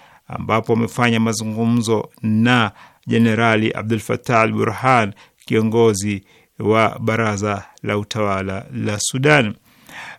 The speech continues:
Kamati ya maulamaa wa Palestina imeitaka serikali ya Sudan kutazama upya uamuzi wake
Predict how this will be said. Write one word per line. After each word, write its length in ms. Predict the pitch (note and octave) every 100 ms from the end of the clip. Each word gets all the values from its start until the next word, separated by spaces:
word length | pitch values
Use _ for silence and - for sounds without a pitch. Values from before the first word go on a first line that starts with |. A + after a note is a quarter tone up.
| -
Kamati 600 | - E3 A3+ A#3 F#3 C3
ya 100 | B2
maulamaa 500 | A#2 A#2 A2+ A#2 C3+
wa 100 | C3
Palestina 500 | - G#2 G2 - B2
imeitaka 480 | A2 G#2+ G2+ B2+ A#2+
serikali 460 | A2 A2 - G2+ G#2+
ya 80 | G2+
Sudan 420 | - A2 A#2+ B2
kutazama 500 | B2+ A2+ G#2+ A2 G#2
upya 400 | C#3+ D#3 C3 G2+
uamuzi 540 | G2 F#2 B2 D3 C3
wake 540 | G2+ F2 G2+ - D3